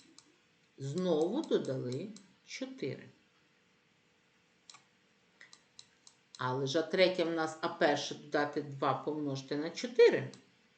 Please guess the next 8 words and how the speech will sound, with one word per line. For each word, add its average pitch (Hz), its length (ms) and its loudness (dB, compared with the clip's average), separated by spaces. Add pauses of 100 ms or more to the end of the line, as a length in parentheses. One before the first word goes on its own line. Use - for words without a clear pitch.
(880)
Тобто - 260 -12 (100)
А 302 100 4
перше 127 800 -4 (280)
додати 165 1080 -4 (800)
два 139 840 -4 (280)
помножити 196 840 0
на 160 240 -4
чотири. 120 1040 -8